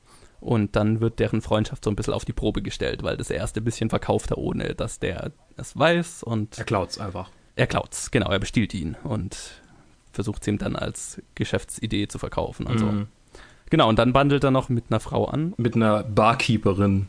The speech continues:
Speaker 2: in einer Bar, die ein Filmnerd ist, die auf Schwarz-Weiß-Filme aus den fünfzigern
Speaker 1: Right.
Speaker 2: und sechzigern steht.
Speaker 1: Es ist alles ein bisschen konstruiert, aber
Speaker 2: Self-insert Fanfiction-Matsch.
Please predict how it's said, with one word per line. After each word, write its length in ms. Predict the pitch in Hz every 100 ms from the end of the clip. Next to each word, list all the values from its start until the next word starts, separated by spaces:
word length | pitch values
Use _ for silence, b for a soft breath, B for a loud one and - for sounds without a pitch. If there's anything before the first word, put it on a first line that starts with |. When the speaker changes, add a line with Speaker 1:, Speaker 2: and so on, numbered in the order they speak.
| - -
Speaker 2:
in 180 | 117 104
einer 120 | 101
Bar, 440 | - 107 98 90 - -
die 360 | 131 160 160 -
ein 420 | 120 127 127 123 - -
Filmnerd 800 | - - 165 156 135 131 123 -
ist, 280 | 131 -
die 140 | 131 123
auf 280 | 117 117 -
Schwarz-Weiß-Filme 1160 | 123 117 - 117 120 123 - 110 104 101 101
aus 160 | - -
den 160 | 113
fünfzigern 480 | - 135 117 131 139
Speaker 1:
Right. 140 | 135 131
Speaker 2:
und 80 | 120
sechzigern 280 | 113 101 92
steht. 320 | - 95 -
Speaker 1:
Es 80 | 110
ist 140 | 117
alles 200 | 113 110
ein 100 | 104
bisschen 200 | 110 -
konstruiert, 640 | 110 107 - 113 - 135 -
aber 80 | 113
Speaker 2:
Self-insert 720 | 110 120 123 120 - 113 -
Fanfiction-Matsch. 1080 | 120 117 127 135 131 - 127 120 120 -